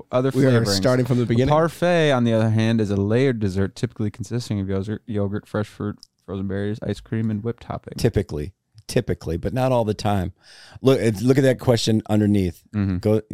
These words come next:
Speaker 3: It's exactly what we're talking about.
Speaker 1: Was
Speaker 3: Scroll down page.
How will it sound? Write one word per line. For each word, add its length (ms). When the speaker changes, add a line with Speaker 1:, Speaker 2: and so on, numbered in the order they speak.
Speaker 3:
It's 260
exactly 420
what 60
we're 60
talking 300
about. 140
Speaker 1:
Was 100
Speaker 3:
Scroll 260
down 340
page. 360